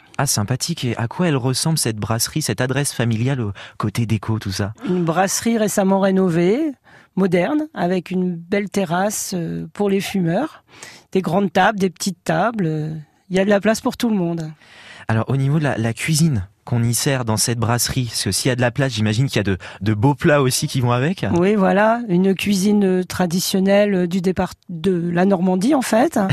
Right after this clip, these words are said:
Speaker 1: <laughs>
Speaker 2: Des frites maison, des steaks hachés, le steak haché normand, la torgoule,
Speaker 1: Mmh.
Speaker 2: l'assiette
Speaker 1: Ah là là.
Speaker 2: cherbourgeoise,
Speaker 1: <laughs>
Speaker 2: donc, euh,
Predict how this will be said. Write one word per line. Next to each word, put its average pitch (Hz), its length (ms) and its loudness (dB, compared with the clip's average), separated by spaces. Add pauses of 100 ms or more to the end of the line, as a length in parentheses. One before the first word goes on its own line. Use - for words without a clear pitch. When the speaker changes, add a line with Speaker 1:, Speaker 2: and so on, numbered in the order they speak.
(120)
Speaker 1:
<laughs> - 280 -6
Speaker 2:
Des 202 140 4
frites 214 300 0
maison, 208 500 4
des 202 220 2
steaks - 480 -4
hachés, 208 340 -2
le 247 140 -2
steak - 280 -4
haché 185 240 -2
normand, 185 540 0
la 180 160 2
torgoule, 180 640 0
Speaker 1:
Mmh. - 20 2
Speaker 2:
l'assiette 156 440 2
Speaker 1:
Ah - 20 0
là - 100 2
là. 175 80 2
Speaker 2:
cherbourgeoise, 175 680 2
Speaker 1:
<laughs> - 20 0
Speaker 2:
donc, 156 300 0
euh, 165 80 0